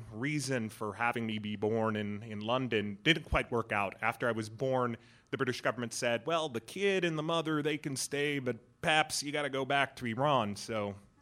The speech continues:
that didn't really work, and we packed our bags and went back to Iran. I lived in Iran for three and a half years, and if you know a little bit about your history, and I'm gonna venture to guess,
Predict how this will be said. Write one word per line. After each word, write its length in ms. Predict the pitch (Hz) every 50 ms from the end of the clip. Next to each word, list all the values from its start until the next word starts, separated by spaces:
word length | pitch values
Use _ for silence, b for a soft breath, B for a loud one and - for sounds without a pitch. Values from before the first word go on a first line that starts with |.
| _ _ _ _ _ _ _ _ _ _ - - _ - -
that 220 | 123 127 127 -
didn't 200 | - 117 117 110
really 200 | 117 117 113 107
work, 340 | 98 113 139 180 175 180 -
and 140 | 120 107 107
we 140 | 110 107 104
packed 380 | - - 127 107 104 - -
our 60 | 110
bags 440 | 107 107 104 104 104 110 123 107 107
and 180 | 107 101 101 101
went 200 | 104 101 101 98
back 280 | 104 101 101 - -
to 60 | - 101
Iran. 420 | 98 117 139 151 123 104 92 92 - b b b b b b b b b b b b b b b b 113
I 180 | 107 107 110 113
lived 240 | 135 165 170 143
in 60 | 165 165
Iran 320 | 160 156 160 156 151 151
for 280 | 151 - 151 139 131 120
three 280 | - - 143 156 156
and 80 | 147 139
a 40 | 127
half 340 | 127 131 120 117 - -
years, 400 | 123 123 120 117 113 113 110 113
and 100 | 113 104
if 200 | 110 110 - -
you 120 | 123 117 113
know 240 | 113 117 120 120 120
a 40 |
little 200 | 117 120 117 117
bit 140 | 107 113 110
about 260 | 113 110 113 113 -
your 100 | 110 107
history, 540 | - - 156 156 - - - 143 131 123 123
and 100 | 117 110
I'm 120 | 110 110 110
gonna 140 | 110 107
venture 380 | 101 95 113 117 113 - - 117
to 60 | 107
guess, 560 | 101 113 110 110 110 - - - - - -